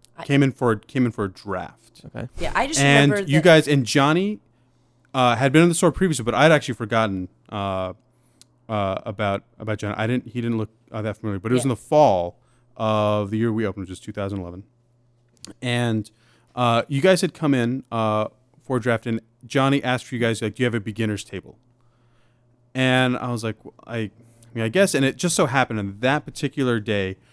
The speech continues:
Speaker 2: there was a bunch of people who were all, like, really, really new, uh, to drafting and, uh, and play Magic. And I was like, "Well, I guess we can go and do it." Like, and I ended up getting, uh, a table together of eight, um, uh,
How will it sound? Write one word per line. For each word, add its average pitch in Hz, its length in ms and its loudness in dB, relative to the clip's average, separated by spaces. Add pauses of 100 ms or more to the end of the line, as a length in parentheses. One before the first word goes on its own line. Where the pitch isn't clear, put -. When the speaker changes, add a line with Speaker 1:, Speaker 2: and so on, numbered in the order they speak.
(140)
Speaker 2:
there 123 80 -4
was 117 100 -2
a 113 40 -4
bunch 139 260 -2
of - 60 -20
people 127 100 -6
who 117 80 0
were 107 100 -2 (200)
all, 131 300 4
like, 104 180 -2 (360)
really, 151 380 6
really 139 260 4
new, 110 380 2 (560)
uh, 110 500 0 (380)
to 117 440 2
drafting 113 600 -2 (280)
and, 104 180 -4 (220)
uh, 101 240 -4 (100)
and 107 140 -10
play 113 160 -6
Magic. 98 320 -6
And 110 40 -2
I 110 40 -2
was 107 100 -4
like, 107 100 -4
"Well, 208 380 2
I 151 140 4
guess 160 420 0 (840)
we 185 80 -4
can 180 60 4
go 175 100 8
and 143 80 6
do 131 140 6
it." 143 40 6
Like, 131 180 4
and 131 120 2
I 127 180 2
ended 143 180 2
up 120 60 -12
getting, 127 400 2
uh, 117 240 0
a 120 60 -2
table 202 320 0
together 113 260 -2
of 104 140 -8
eight, 120 220 -4 (280)
um, 104 380 -6 (600)
uh, 117 120 -6